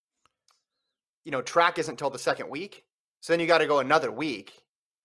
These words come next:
before you ha-, have an, it's not like they're gonna host, <laughs> London's not gonna have a, a, a big di-, Diamond League meet,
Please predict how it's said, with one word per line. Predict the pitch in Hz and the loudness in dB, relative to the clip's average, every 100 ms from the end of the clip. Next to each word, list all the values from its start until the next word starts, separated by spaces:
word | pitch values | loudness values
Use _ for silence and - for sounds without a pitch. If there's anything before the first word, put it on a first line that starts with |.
| _ _ _ _ | _ _ _ _
before | 135 131 143 131 | -8 -4 4 4
you | 120 120 113 107 107 _ | 4 -4 -10 -10 -14 _
ha-, | - 139 - | -2 -2 0
have | - 143 | 0 2
an, | 139 | 2
it's | - - | 0 2
not | - | 2
like | 165 | 4
they're | 180 | 4
gonna | 175 | 4
host, | 139 165 175 - - - - - - | 4 4 4 -2 -12 -18 -18 -20 -20
<laughs> | - 127 127 - - | -20 -20 -20 -20 -4
London's | 135 196 233 202 | 2 4 6 4
not | 170 170 | 4 2
gonna | 175 147 | 2 2
have | 147 143 | 2 4
a, | 139 127 127 139 | 4 2 0 0
a, | 135 | 2
a | |
big | 139 156 143 - | 6 6 6 4
di-, | 151 156 131 | 4 2 4
Diamond | 151 165 156 143 | 4 4 0 -2
League | 143 135 | -2 -4
meet, | 135 127 - | -6 -8 -12